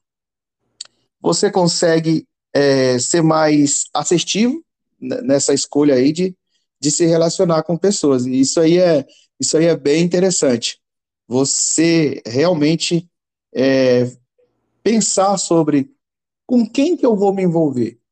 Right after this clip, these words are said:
como é que essa pessoa ela tem que ser, pra depois você não entrar numa relação e ficar ali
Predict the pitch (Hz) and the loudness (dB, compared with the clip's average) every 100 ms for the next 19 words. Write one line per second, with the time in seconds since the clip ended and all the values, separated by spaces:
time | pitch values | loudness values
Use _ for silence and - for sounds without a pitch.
0 | _ _ _ _ - 220 233 247 - 359 | _ _ _ _ -2 2 2 2 -2 -2
1 | 262 254 233 233 220 202 202 190 190 - | 0 0 0 2 2 2 0 -2 -4 -2
2 | 135 120 - _ _ _ _ _ _ - | -2 -2 -6 _ _ _ _ _ _ -4
3 | 143 139 175 175 170 208 190 123 - - | -2 0 -2 0 0 2 2 0 -4 -8
4 | _ _ _ _ _ _ _ 139 160 - | _ _ _ _ _ _ _ -2 -2 0
5 | 170 165 165 160 156 151 151 156 151 156 | 0 0 0 0 0 0 2 2 2 0
6 | - 160 170 175 175 - 160 147 143 139 | 0 0 0 -2 -6 -4 -2 0 2 2
7 | 127 | 0